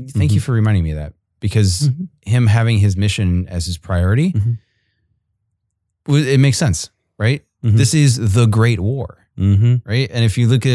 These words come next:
Speaker 1: it from the context of World War One,
Speaker 2: It's easy to forget, right?
Speaker 1: Yeah.
Speaker 2: That they didn't know there was gonna be a World War Two and Vietnam and Cold War and every
Speaker 1: They
Speaker 2: other terrible thing.
Speaker 1: This was also the war that
Speaker 2: Yeah.
Speaker 1: showed that war is not a, it's not a fanciful thing anymore.
Speaker 2: Right.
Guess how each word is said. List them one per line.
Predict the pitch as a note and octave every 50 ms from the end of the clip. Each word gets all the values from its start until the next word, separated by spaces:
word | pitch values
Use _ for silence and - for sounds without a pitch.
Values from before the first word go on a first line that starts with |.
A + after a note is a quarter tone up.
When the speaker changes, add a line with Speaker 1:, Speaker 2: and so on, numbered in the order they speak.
| A#2+ G#2+
Speaker 1:
it | F2
from | - A#2+ A2
the | G2+
context | - - A2+ A2+ G#2 - A#2 G#2+ - -
of | G#2 F#2+ F#2+
World | A2 G#2+ G#2+ G2
War | G2+ G2 G2
One, | G#2+ B2 B2 A2 G2+ G2 F#2 - - - - _
Speaker 2:
It's | - -
easy | B2 B2+ C3 C3+
to | B2 A2
forget, | - A#2+ A2+ C#3+ A#2+ D#2 - -
right? | - C#2 D2 F2 A#2 B2 - -
Speaker 1:
Yeah. | B2+ E3 E3 C3+ G2
Speaker 2:
That | G2+ F#2+ - - F2+
they | G2 A#2
didn't | C#3+ E3 E3+ E3+
know | E3+ E3 E3
there | D#3+ D#3+
was | D#3 B2+
gonna | C3 D#3+ E3+
be | D#3+ D3+
a | B2
World | G#2+ G#2 G#2 G#2 G2+
War | G2 F#2+ F#2 F2
Two | - - - F2+ F2 G2
and | G2 F2 D#2+
Vietnam | D2+ F#2 F#2 F2+ D#2 D#2+ E2+ E2 D#2+ F2 G2
and | F2+ E2 D2+ -
Cold | - - F#2+ E2 E2 D#2+
War | E2+ F2 E2 E2+ F#2 F#2
and | E2 D#2 D#2 D2 C#2 D2 - _ _ _ _ _ _ _ _ _ _ -
every | F#2+ F2+ E2+ E2 E2 -
Speaker 1:
They | - -
Speaker 2:
other | F#2+ F2+ F2 F2
terrible | - F#2+ F2 E2 D#2 E2 E2
thing. | F2 F#2 F2+ G2 G2+ -
Speaker 1:
This | A2 A2+ A2+ -
was | C3 A#2 A2+
also | A2+ A2 G#2+ G2 B2 A2
the | G#2+ G#2
war | G#2 G#2 G#2 G#2+ G#2+
that | G#2 G2+ G2
Speaker 2:
Yeah. | G#2+
Speaker 1:
showed | G2+ F#2+ A2 G#2 G2+ G#2 G2+ G2+ G2 G2 F2+ F#2+ -
that | - G2+ G2 F#2+ F#2 F2+ E2 -
war | F#2+ G2 G2 B2+ E3 G#3 A3+ A#3
is | A3 G3+ F3+ E3+
not | E3+ E3+ E3+ E3+ E3+ E3+ E3 D#3+ D3 A2 _ _ _ _ _ _ _ _ -
a, | A#2 B2 B2+ B2+ B2 B2 B2 A#2+ A2+ - _ _ -
it's | A2 A2
not | D3 E3 F3 C#3+
a |
fanciful | A2+ - B2+ B2+ C3 B2 - C3 A#2+ A#2+ G2+
thing | - D3 D#3 D#3+ C#3
anymore. | A2+ G2+ F#2 F2+ E2+ E2 E2 - - F#2
Speaker 2:
Right. | F2 E2+ E2 E2 E2+